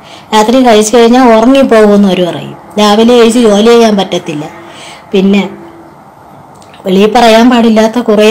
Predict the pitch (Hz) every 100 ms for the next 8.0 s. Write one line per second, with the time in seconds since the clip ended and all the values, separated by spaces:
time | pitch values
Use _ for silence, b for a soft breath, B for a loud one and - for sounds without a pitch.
0 | 240 220 208 208 226 220 226 214 208 208
1 | 202 165 151 - B B B - 208 214
2 | 233 220 - 208 214 214 240 220 214 226
3 | 214 226 160 170 - 208 202 233 240 240
4 | 233 233 180 202 220 220 220 226 214 214
5 | 214 196 208 226 220 208 214 208 196 202
6 | 202 226 208 196 202 185 190 240 226 202
7 | 202 226 220 B B B - 202 202 220